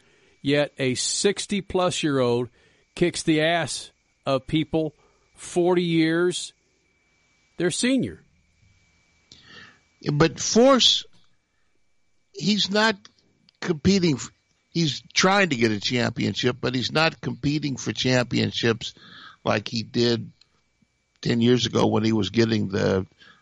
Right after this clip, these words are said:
Speaker 2: uh, you know, fourteen, fifteen, sixteen. But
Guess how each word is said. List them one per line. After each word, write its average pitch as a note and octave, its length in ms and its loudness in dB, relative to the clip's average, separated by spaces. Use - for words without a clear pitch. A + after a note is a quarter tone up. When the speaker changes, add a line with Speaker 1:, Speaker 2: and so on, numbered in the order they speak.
Speaker 2:
uh, F2+ 340 0
you - 180 -2
know, F#2+ 360 -4
fourteen, A2 840 2
fifteen, G#2+ 560 0
sixteen. G#2 600 -2
But A#2+ 440 0